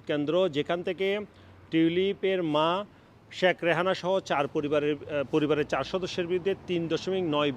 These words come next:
বিলিয়ন পাউন্ড আত্মসাতের অভিযোগ উঠেছে, যেটি তদন্ত করছে বাংলাদেশের দুর্নীতি দমন কমিশন।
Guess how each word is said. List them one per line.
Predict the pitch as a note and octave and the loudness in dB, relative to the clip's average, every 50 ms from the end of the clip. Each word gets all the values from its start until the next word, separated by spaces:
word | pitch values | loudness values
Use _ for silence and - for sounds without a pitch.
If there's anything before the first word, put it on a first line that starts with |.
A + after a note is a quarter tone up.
| A2 G#2+ | -2 -2
বিলিয়ন | C#3+ E3 G3 A3+ A#3 G#3 F3 D3+ | -2 0 2 2 2 2 0 0
পাউন্ড | - D3+ D3 C#3 - | 0 0 0 0 -2
আত্মসাতের | G#2 A#2+ C#3 - F3+ D3 E3 F3+ D#3+ F3 D#3+ - | -4 -8 -8 -6 -6 -4 -2 -2 -2 -4 -4 -2
অভিযোগ | D#3 E3 G#3 G#3 G#3 F#3+ | 0 2 2 2 2 2
উঠেছে, | F#3 F#3 G3 - - G#3+ G#3+ A3 G#3 - - - - - - A#2+ | 0 0 -2 0 0 2 2 0 0 -4 -10 -20 -20 -12 -2 0
যেটি | D#3+ D#3 F#3 F#3 - | 0 2 2 2 2
তদন্ত | F3 D#3+ D#3+ D#3 D#3 | 2 0 2 0 0
করছে | D#3 C#3 D#3+ D3 F#3+ F3+ | -2 -2 -2 -2 -4 -2
বাংলাদেশের | C#3+ D3 C#3+ D3 D3 C#3 C#3 C3 - E3+ C#3 B2+ | 0 0 0 0 -2 -2 -4 -6 -8 -6 -4 -4
দুর্নীতি | C#3+ D3 C#3+ D3 C3+ C#3+ | -4 -2 -2 -2 -2 -2
দমন | C3+ B2 C#3+ C#3 C#3+ C3 A#2+ | -2 0 0 0 0 -2 -2
কমিশন। | - D3 D3+ D#3 - - G3+ G#3+ G#3+ | -2 -2 -2 -2 0 -2 -2 -2 -4